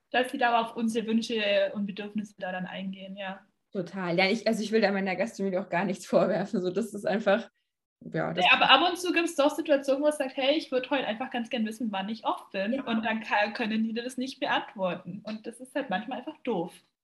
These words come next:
Speaker 2: Ich glaub, da ist man dann doch mit, ähm, wir haben's ja vorhin angesprochen, so beim Highschool-Year, da ist man ja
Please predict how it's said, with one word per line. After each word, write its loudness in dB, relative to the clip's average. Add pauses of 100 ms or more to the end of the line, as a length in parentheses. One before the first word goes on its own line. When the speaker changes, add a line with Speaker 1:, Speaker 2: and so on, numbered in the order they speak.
(680)
Speaker 2:
Ich 0
glaub, 2
da 0
ist -2
man 0
dann 2
doch -2
mit, 2 (120)
ähm, 0
wir -2
haben's 2
ja 0
vorhin 2
angesprochen, 2
so 2
beim 2
Highschool-Year, 0
da 6
ist 0
man 0
ja 2